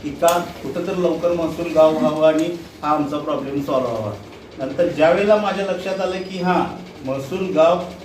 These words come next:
होण्याला विलंब होऊ शकतोय, कारण की ती प्रोसेस मोठी आहे, सगळ्या ह्या कार्यालयातून जाणार, पुन्हा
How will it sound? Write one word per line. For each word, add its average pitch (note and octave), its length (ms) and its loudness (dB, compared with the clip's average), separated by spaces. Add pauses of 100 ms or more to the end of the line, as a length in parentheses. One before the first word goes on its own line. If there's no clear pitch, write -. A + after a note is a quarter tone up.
होण्याला E3+ 680 0
विलंब F3+ 300 2
होऊ F#3 240 2
शकतोय, - 480 0 (340)
कारण C#3 180 -4
की - 60 -8
ती E3+ 120 -8
प्रोसेस F3 440 -4
मोठी E3+ 360 0
आहे, C3+ 140 2 (400)
सगळ्या D#3 340 4
ह्या F3+ 260 2
कार्यालयातून E3+ 840 4
जाणार, D3+ 400 2 (640)
पुन्हा F3 500 4